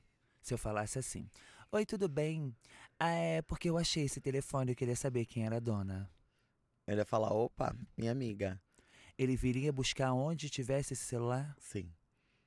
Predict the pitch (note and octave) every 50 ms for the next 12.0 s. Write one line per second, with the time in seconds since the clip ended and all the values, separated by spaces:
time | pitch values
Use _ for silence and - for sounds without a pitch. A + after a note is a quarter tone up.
0 | _ _ _ _ _ _ _ _ - B2+ A#2 - C3+ B2+ B2 - _ - B2+ B2+
1 | C3 C3 C#3 - - - B2 B2 C3 - - D3 C#3 C#3+ C#3+ C3 G#2 F2+ F2 G2+
2 | A2 G#2 G#2 F#2+ - - - F2 E2+ G#2+ - - - - _ _ _ _ _ _
3 | _ _ _ _ - - - - - - A2+ A2+ A2 - C3+ - C#3 B2+ C3 C3
4 | - - C3 B2 B2 A#2+ A#2+ A#2+ A#2 A#2+ A2+ - B2 A#2 A2 A#2 A2+ G#2 A2+ A2+
5 | A2+ A2 A2+ A2+ A#2 A2 - - A#2 A2 A2 A#2 A#2+ A2+ B2+ - C#3+ C3+ C#3+ C3+
6 | - - A2+ - A2 G2+ G2 F2 F2 D#2+ D#2+ D#2+ D#2+ - _ _ _ _ _ _
7 | _ - - - - A2 A2 A2 A2 G#2 G2 F#2 G2 G2 G2+ F#2+ A2 G#2+ G#2+ G2+
8 | - G#2+ G2+ - - - A2 G#2 G#2 G#2+ G2 - G#2 G2+ G2+ G2 G2+ G#2+ A#2 A2
9 | F#2+ F2+ F#2 F2+ F#2 F2+ F2+ F2+ F2+ F2 - _ _ _ _ _ _ _ _ _
10 | _ _ _ _ - G#2 G2+ G2+ G2+ G2+ G2 F#2+ G2 F#2+ G#2+ G#2+ G2 F#2 F#2 F#2
11 | F2+ F#2 G2 F#2+ - - _ - G2 G2 G2+ G2 F#2+ F#2+ F#2+ G2 G2+ G#2+ G#2